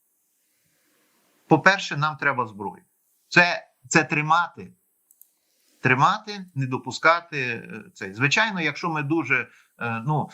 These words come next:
е, шта-, е, допомога Сполучених Штатам, застосування ядерної зброї, ну, це Третя світова війна, ви самі розумієте. Значить, Росія боїться, але, е,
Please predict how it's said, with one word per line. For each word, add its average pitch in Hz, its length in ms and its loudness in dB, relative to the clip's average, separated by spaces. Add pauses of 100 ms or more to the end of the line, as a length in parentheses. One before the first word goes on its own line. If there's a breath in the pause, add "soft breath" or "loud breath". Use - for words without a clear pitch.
(200 loud breath)
е, 113 360 -4
шта-, - 300 -4
е, 123 400 0
допомога 175 520 0
Сполучених 175 540 -4
Штатам, 175 380 0
застосування 147 580 -2
ядерної 143 500 -2
зброї, 139 540 -2
ну, 127 200 -10
це 131 160 -6
Третя 135 300 -2
світова 120 440 0
війна, 107 280 -6
ви 110 80 -10
самі 135 280 0
розумієте. 101 560 -10 (420)
Значить, 113 300 0
Росія 139 340 2
боїться, 214 580 -4 (360 loud breath)
але, 160 420 2 (340 soft breath)
е, 127 200 0